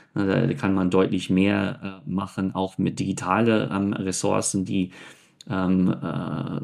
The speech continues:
nutzbar sind von vielen, äh, Menschen. Und das Gleiche auch mit Gesundheit. Muss dann zum, äh, General Practitioner, also Hausarzt gehen.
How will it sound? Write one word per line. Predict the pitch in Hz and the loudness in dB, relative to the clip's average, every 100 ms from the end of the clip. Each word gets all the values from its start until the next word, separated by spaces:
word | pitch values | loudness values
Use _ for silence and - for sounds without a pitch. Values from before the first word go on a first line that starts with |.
| - | -2
nutzbar | 107 104 - 98 98 | 4 4 2 -2 -2
sind | 101 92 | -2 -2
von | 95 90 | -2 -4
vielen, | - 117 110 101 - | 4 6 6 4 0
äh, | 90 98 | -4 -2
Menschen. | 98 98 - 101 | -2 -2 -2 0
Und | 98 | 2
das | 107 - | 0 2
Gleiche | 95 107 - | 2 2 0
auch | 95 | -2
mit | 107 - | -2 -2
Gesundheit. | 95 127 139 123 117 - - - - _ - | 4 6 6 4 2 -2 -18 -20 -20 _ -2
Muss | 110 | 0
dann | 104 95 92 | 2 2 2
zum, | - 101 95 92 | 2 4 4 2
äh, | 92 85 | 2 0
General | 95 107 107 | 2 4 4
Practitioner, | - 98 - 107 - 95 | 2 -2 2 0 2 -2
also | 92 95 | -2 2
Hausarzt | 107 - 101 101 - - | 2 2 0 0 0 2
gehen. | 101 101 101 | 4 4 -2